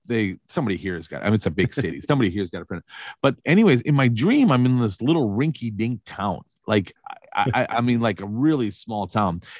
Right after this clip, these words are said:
Speaker 1: And I go into this one print shop and this lady's like, "No, I'm sorry, sir. We don't print books here,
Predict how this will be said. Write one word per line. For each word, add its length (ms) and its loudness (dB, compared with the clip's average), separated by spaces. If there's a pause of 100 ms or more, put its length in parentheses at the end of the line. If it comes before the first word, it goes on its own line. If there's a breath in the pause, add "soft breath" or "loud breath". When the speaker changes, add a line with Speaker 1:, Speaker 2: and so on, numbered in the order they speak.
(100)
Speaker 1:
And 120 2
I 60 4
go 200 4
into 160 2
this 220 -2
one 160 -2
print 260 -4
shop 320 -2
and 120 0
this 180 -4
lady's 280 0
like, 160 -6
"No, 100 -6
I'm 340 0
sorry, 320 -4
sir. 200 -6
We 120 0
don't 200 -2
print 280 -4
books 200 -6
here, 160 -2